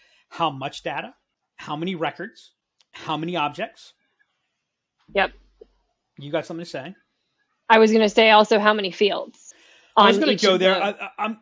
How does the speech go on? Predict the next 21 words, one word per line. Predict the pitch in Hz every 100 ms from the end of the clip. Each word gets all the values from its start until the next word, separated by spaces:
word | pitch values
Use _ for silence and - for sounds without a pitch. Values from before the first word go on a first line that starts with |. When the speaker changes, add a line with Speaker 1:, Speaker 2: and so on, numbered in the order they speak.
| _ _
Speaker 1:
I'm | 220 262
gonna | 269
say | - 226
that | 185
that's | 180 143
a |
secondary | - - 196 185 185 165 170 156
element, | 143 151 165 165
though. | 185 208 _ _ _ _ _ _ _ _
Speaker 2:
I | 214
don't, | 214
I | 202
don't | 214 190
agree | 185 190
with | 202
that. | 190 208 - 554 523 233
<laughs> | 311 -
Speaker 1:
An | 202 190
incremental | 220 233 269 233 240 190 160
record | 170 170 123 98 117 _ _ _ _ _ _ _ _ _ _ _
Speaker 2:
Mm-hmm. | 226 220 202 190